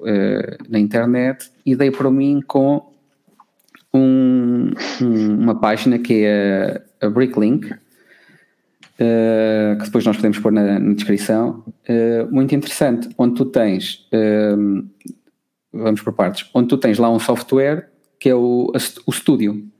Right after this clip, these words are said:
E o que é que é o Studio? O Studio basicamente é um software três D que tens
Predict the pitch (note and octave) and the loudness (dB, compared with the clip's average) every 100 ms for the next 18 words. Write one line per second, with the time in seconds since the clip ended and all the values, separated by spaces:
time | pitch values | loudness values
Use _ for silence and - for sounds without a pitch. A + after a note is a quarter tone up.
0 | _ - C#3 C#3 C3 A#2+ - - F#2 F#2 | _ -2 0 0 0 0 -2 -2 0 -2
1 | - - - - D#3 E3 C#3 C3 C3+ B2+ | -4 -6 -4 0 0 2 0 -2 0 0
2 | G#2+ A#2 - D3+ - B2+ - A#2 G#2 G#2+ | 2 -2 -2 -2 0 0 2 0 2 0
3 | G#2+ C#3 - - _ _ _ _ _ _ | 0 -2 -8 -20 _ _ _ _ _ _
4 | _ - - - D#3+ D#3 D#3 - - - | _ -12 -12 -2 2 2 0 -4 -10 -18